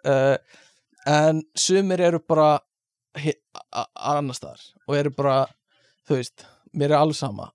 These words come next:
og bara ég vil, væri til í að vera að spjalla við einhvern, skilurðu. Um, og, eh, ég er ekki þar. Eh, en, allavega,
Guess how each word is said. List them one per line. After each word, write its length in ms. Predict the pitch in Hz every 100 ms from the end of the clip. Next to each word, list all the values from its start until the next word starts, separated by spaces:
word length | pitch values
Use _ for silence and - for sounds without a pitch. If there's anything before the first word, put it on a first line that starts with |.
| -
og 160 | 139
bara 200 | - 139 135
ég 160 | 135
vil, 280 | 143 151 143 -
væri 300 | 143 143 139
til 180 | - 165
í 60 |
að 100 | 131
vera 100 | 135
að 60 | 135
spjalla 300 | - 135 120
við 80 | 123
einhvern, 260 | 127 - -
skilurðu. 320 | - 104 - _ _ _ _ _ _ _
Um, 380 | 139 143 143 143 - _ _ _ _ _ _ - - - -
og, 600 | 139 131 139 135 127 131
eh, 220 | 135 135 _ - - -
ég 180 | 143 147
er 80 |
ekki 160 | 131 120
þar. 180 | - - - _ _ _ _ _ _ _ _ -
Eh, 420 | 139 135 139 139 - - _ _ _ _
en, 320 | 143 139 131 175 202 _ - _ - - _ -
allavega, 300 | - 135 107